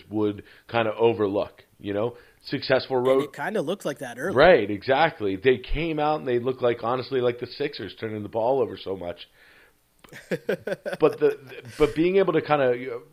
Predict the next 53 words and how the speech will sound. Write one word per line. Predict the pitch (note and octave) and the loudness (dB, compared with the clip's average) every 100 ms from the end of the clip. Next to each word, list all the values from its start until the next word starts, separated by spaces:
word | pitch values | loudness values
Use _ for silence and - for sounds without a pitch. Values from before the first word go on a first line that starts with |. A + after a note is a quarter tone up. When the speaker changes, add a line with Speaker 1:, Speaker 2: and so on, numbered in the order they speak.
| - | 0
Speaker 1:
overcome | C#3+ C#3+ C#3 B2+ C3 | 2 2 0 -2 0
that | B2+ A#2+ | -2 0
bad | A2+ A2+ | 2 0
start | - A#2 B2 F3 - - _ - | 0 2 2 2 -6 -20 _ 0
on | A#2 C3+ | 4 4
the | C#3 | 4
last | A#2+ A#2+ A#2+ A#2 | 0 0 0 -2
game | B2 A#2+ A2+ | -2 -2 0
of | G#2+ A2+ | 0 0
the | A2+ | 0
trip | A#2 B2 C3 - | -4 -2 -2 -2
against | G#2+ G#2+ - B2+ C#3 - B2+ | -6 -4 -2 -2 -4 -8 0
this, | B2+ A#2+ - _ _ _ _ - | 0 -2 -12 _ _ _ _ -10
you | B2 | -4
know, | A#2+ A2+ A2 G#2+ G#2+ | 0 2 2 2 0
uh, | G#2 G2+ G2 - G#2+ - | 0 -2 -4 -8 -14 -4
team | E3+ E3+ D#3 D3 E3 B2+ B2 | -2 0 0 -2 -8 -10 -4
in | C3+ | -2
the | A#2+ | -2
Kings | - D#3 D3 B2 | -4 -4 -2 -2
that | A2+ | -2
are, | G#2+ - | -4 -6
are | A2+ - | -10 -6
kinda | C3+ C3+ B2 | -2 0 -2
taking | C#3+ C#3 B2 | -4 -6 -6
people | C#3+ C3+ | -6 -4
by | A2 A#2+ | 0 0
surprise, | A#2+ A2+ - A2 C#3+ E3+ - - - - | 0 -6 -2 -2 -2 -6 -16 -20 -16 -8
and | A2+ | -8
especially | - C#3 C3 C3+ | -4 -6 -4 -6
for | B2 G#2+ | -4 -6
an | - | -6
East | C#3 C#3+ - | -12 -12 -6
Coast | D3 C3 | -4 -4
team, | - C#3+ C3+ | -8 -8 -6
maybe | B2+ A2 A2+ G#2 | -6 -4 -6 -8
you | A2 | -2
haven't | G#2 A2 G#2+ | 0 0 -4
been | G2+ G2+ | -6 -2
watching | G2+ G2+ G#2 | -4 -4 -4
a | |
lot | G2+ | -4
of | F2+ - | -4 -4
film | C#3 C3 | -2 -2
on | B2+ | -4
the | A#2+ | -6
Kings | - C3+ B2+ A#2+ | -6 -6 -6 -6
or | A2 | -6
whatever | G#2+ A2+ B2 B2 | -4 0 0 0
if | A2+ | -2
you're | G#2+ | -6
the | G2+ | -6
Raptors. | F#2+ A2+ - D3 | -2 0 -2 -6